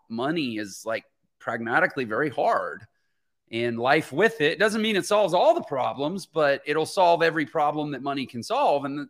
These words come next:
that's a lot of the problems. And so, uh, you know, I, as a practical reality in, in my book, like, I'm all about people having this great life. And, and, and, you know, I, I use this term awesome life and,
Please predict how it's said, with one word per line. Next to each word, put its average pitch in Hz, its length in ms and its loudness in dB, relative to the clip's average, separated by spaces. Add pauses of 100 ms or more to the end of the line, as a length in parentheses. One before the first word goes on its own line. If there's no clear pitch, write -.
that's - 200 -4
a 160 40 -2
lot 147 240 0
of 135 80 -2
the 120 80 -2
problems. - 720 -4 (640)
And 147 220 0
so, 165 540 2 (340)
uh, 139 400 2 (600)
you 165 120 0
know, 135 300 -2
I, 160 80 2
as 156 280 -2
a 156 60 2
practical 180 560 2
reality 170 640 0
in, 151 340 -6
in 151 120 -2
my 151 140 2
book, 151 680 2
like, 143 160 -2
I'm 165 160 0
all 190 200 4
about 160 260 2
people 156 240 -6
having 151 280 -4
this 139 140 -10
great 113 280 -8
life. 170 440 0
And, 120 220 -10
and, 110 260 -8
and, 123 160 -6
you 135 60 -2
know, 127 80 -2
I, 123 100 -6 (140)
I 127 60 -2
use 135 220 -2
this 131 140 -10
term 131 300 -6
awesome 127 360 -6
life 160 520 2
and, 98 180 -8